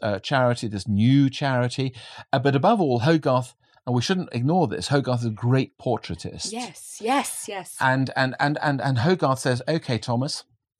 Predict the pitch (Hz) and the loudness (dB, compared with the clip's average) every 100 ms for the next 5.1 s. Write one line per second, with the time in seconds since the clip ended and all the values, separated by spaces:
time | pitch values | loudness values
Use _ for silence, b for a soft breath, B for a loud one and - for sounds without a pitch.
0 | b b b - 110 120 127 196 180 151 | b b b 0 2 2 0 0 0 0
1 | 135 165 151 127 139 101 87 85 - 110 | 0 0 -2 -2 -2 -2 -2 -4 -2 0
2 | 113 - 123 107 98 - - - 92 - | 0 -2 -4 -4 -6 -8 -8 -6 -6 -8
3 | 123 131 _ _ _ B B B B _ | -10 -12 _ _ _ B B B B _
4 | 113 110 135 - 143 120 117 90 76 - | -4 0 0 0 -2 0 0 0 -4 -10
5 | - | -18